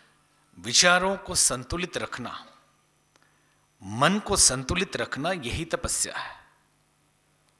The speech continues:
In any bad condition and bad situation, mind should calm।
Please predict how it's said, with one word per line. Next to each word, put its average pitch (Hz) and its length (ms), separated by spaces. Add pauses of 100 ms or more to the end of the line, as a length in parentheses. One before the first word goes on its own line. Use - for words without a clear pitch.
(640)
In 131 140 (100)
any 226 380 (140)
bad 170 400
condition 151 600
and 113 240
bad 143 220
situation, - 640 (1500)
mind 185 340
should - 340 (840)
calm। 85 180